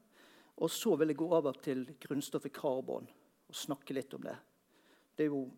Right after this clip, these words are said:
et utrolig grunnstoff, og det, det er kontroversielt, sant? Det er jo et grunnstoff som er oppe i dagen hele tiden. Men hvis vi, hvis vi ser bare på dette bildet her, så, så er dette her kjemi. Når du er ute i naturen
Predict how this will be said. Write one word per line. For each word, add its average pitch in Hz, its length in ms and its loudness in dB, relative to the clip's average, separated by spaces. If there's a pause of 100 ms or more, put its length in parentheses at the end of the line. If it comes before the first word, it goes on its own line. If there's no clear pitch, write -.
et - 260 -12
utrolig 143 460 -2
grunnstoff, 135 580 -2
og 160 80 -2
det, 160 320 2
det 202 160 12
er 143 80 4
kontroversielt, - 800 0
sant? - 340 -6 (100)
Det 160 140 4
er 160 80 6
jo 196 80 8
et - 240 2 (160)
grunnstoff 160 400 -2
som 147 160 -2
er 143 240 -2
oppe - 160 -8
i 143 40 -14
dagen 139 300 -4
hele 127 180 -6
tiden. 139 300 -6 (400)
Men 196 160 4 (360)
hvis 208 200 2
vi, 247 140 8 (100)
hvis 214 160 0
vi 247 60 4
ser 247 260 8
bare 202 240 8
på 185 420 8
dette 196 220 6
bildet 180 300 6
her, 143 240 -2 (1300)
så, - 260 4 (340)
så - 140 2
er - 20 2
dette 190 280 4
her 185 180 2
kjemi. 170 340 2 (180)
Når 165 100 -8
du 202 60 0
er 202 140 -4
ute 233 180 2
i 247 40 8
naturen 214 640 4